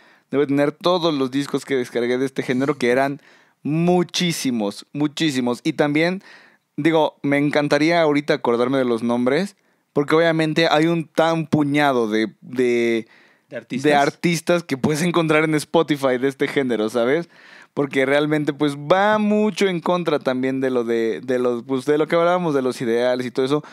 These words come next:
Speaker 1: Muchos de los artistas que, que yo llegué a encontrar en esa época eran mexicanos. As-,
Speaker 2: Guau.
Speaker 1: a-, ajá, o sea, y, y los mismos del blog, que también, qué, qué buen blog, en paz descanse.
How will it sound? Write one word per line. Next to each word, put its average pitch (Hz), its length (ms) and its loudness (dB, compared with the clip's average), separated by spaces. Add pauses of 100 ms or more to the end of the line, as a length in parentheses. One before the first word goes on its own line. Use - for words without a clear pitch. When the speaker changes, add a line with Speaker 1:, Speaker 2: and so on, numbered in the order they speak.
(280)
Speaker 1:
Muchos 170 600 0
de 143 100 2
los 127 200 0
artistas 143 760 -2 (280)
que, 120 760 -2 (100)
que 120 140 -6
yo 123 100 2
llegué 135 360 0
a 151 40 0
encontrar 127 480 0
en 120 80 0
esa 120 180 -2
época 120 320 -2
eran 160 220 0
mexicanos. 113 600 -4 (800)
As-, 131 120 0 (200)
Speaker 2:
Guau. 147 200 2
Speaker 1:
a-, 143 120 2
ajá, 151 360 2
o 139 60 0
sea, 147 140 2
y, 156 220 0
y 143 200 0
los 139 220 0
mismos 160 440 0
del 156 160 0
blog, 135 320 0 (320)
que 123 100 -2
también, 113 280 -2
qué, 117 220 -4
qué - 120 -6
buen 120 260 -2
blog, 117 220 -2
en 117 100 -10
paz 117 160 -4
descanse. - 460 -10